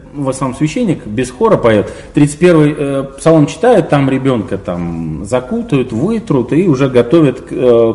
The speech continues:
к миропомазанию. А раньше этим, э, вот этот тридцать первый псалом, и помните, э, вместо Святой Божией поёт: "Еге лица во Христа креститеся", да?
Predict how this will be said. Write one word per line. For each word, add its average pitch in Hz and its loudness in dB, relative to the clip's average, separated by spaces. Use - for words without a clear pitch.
к - -6
миропомазанию. 135 2
А 156 4
раньше 190 2
этим, 160 2
э, 127 -4
вот 127 -2
этот 156 0
тридцать 151 0
первый 147 2
псалом, 175 2
и 147 0
помните, 131 2
э, 110 -4
вместо 127 -2
Святой 123 -2
Божией 123 0
поёт: 104 0
"Еге 127 6
лица 175 4
во 180 4
Христа 180 0
креститеся", 165 -2
да? 220 2